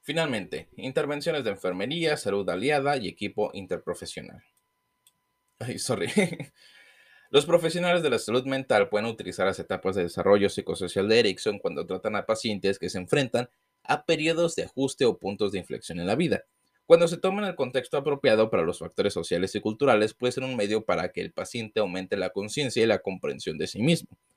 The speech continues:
Si bien muchas etapas se enfocan en periodos tempa-, tempranos de la vida,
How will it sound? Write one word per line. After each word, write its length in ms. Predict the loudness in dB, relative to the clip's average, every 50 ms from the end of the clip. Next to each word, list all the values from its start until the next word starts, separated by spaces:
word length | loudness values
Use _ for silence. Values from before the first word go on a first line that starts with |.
| _ _ _ _ _ _ _
Si 180 | _ -2 0 2
bien 220 | 4 4 4 4
muchas 300 | 4 2 4 4 4 4
etapas 460 | 2 2 4 4 4 4 2 -6 -6
se 80 | -6 -10
enfocan 440 | -8 0 0 0 2 2 -2 -4 -4
en 100 | -6 -4
periodos 380 | -2 2 2 2 2 0 0
tempa-, 540 | -4 -4 -4 -4 -6 _ -2 -2 -2 -2 -6 -8 _
tempranos 400 | -8 -4 0 2 2 2 4 4
de 60 | 4
la 80 | 4 6
vida, 340 | 4 6 4 4 2 2